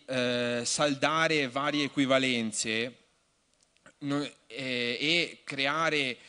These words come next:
appunto una saldatura che, eh, si innervi in una, che diventa poi generale universale, ci sta dicendo che i conflitti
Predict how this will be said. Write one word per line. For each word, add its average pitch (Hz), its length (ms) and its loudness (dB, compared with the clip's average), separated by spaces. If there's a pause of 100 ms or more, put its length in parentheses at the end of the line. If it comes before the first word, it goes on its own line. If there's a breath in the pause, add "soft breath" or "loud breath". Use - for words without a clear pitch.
(280 loud breath)
appunto 147 460 -4
una 143 160 -4
saldatura 143 800 0
che, 143 420 -2 (300 loud breath)
eh, 120 240 -4
si 156 220 2
innervi 139 760 0
in 151 120 0
una, 123 540 0
che 131 140 -10
diventa 135 380 0
poi 143 200 4
generale 127 460 2
universale, 113 840 0 (480 loud breath)
ci - 100 -4
sta 151 160 2
dicendo 143 640 0
che 143 120 -4
i 123 220 2
conflitti 135 960 2